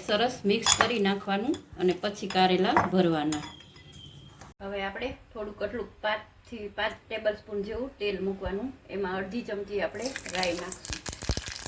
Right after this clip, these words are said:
અડધી ચમચી જીરું નાખશું. ગેસ ધીમો રાખવાનો, એટલે તમારો મસાલો બળી ન જાય. અડધી ચમચી આપણે એમાં હિંગ નાખશું. હિંગને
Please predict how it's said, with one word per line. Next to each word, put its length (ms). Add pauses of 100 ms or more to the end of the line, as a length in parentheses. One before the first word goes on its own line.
(200)
અડધી 300
ચમચી 340 (300)
જીરું 340
નાખશું. 380 (2750)
ગેસ 280
ધીમો 240 (100)
રાખવાનો, 480 (640)
એટલે 260
તમારો 360
મસાલો 360 (160)
બળી 280
ન 120 (100)
જાય. 160 (600)
અડધી 300
ચમચી 400
આપણે 280
એમાં 200 (160)
હિંગ 260 (140)
નાખશું. 380 (2000)
હિંગને 420